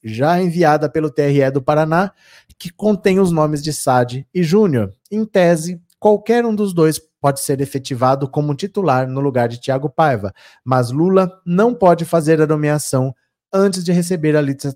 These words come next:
lista tríplice do T S E, a quem cabe analisá-la e aprová-la. Não há previsão de quando a lista para a vaga de Paiva será examinada pelo plenário do T S E,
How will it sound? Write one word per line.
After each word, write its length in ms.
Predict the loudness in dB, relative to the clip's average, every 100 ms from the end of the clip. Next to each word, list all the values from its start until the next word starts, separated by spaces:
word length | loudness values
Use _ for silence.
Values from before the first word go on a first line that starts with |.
| -8
lista 240 | -6 -4
tríplice 480 | -6 -4 -4 -6 -10
do 120 | -10
T 100 | -2
S 260 | -2 0 2
E, 300 | 2 2 -2 _ -10
a 80 |
quem 180 | -4 -2
cabe 240 | 0 0 0
analisá-la 680 | -2 -2 0 0 2 0 -2
e 100 | -2
aprová-la. 680 | -2 0 2 2 2 0 -6 _ _ _ -2
Não 260 | 0 2
há 100 | 0
previsão 680 | 0 0 0 0 -2 -2 -6 -12
de 160 | -10
quando 340 | -4 0 0 0
a 60 |
lista 300 | -2 -2 -2
para 180 | 0 2
a 20 |
vaga 240 | 2 0 -2
de 120 | -4
Paiva 340 | -2 0 0
será 320 | -2 -2 0 2
examinada 640 | 2 0 2 0 0 -2
pelo 300 | -2 -4 -4
plenário 480 | -2 0 2 2 0
do 100 | -4
T 140 | -2
S 300 | -2 -2 0
E, 220 | 2 2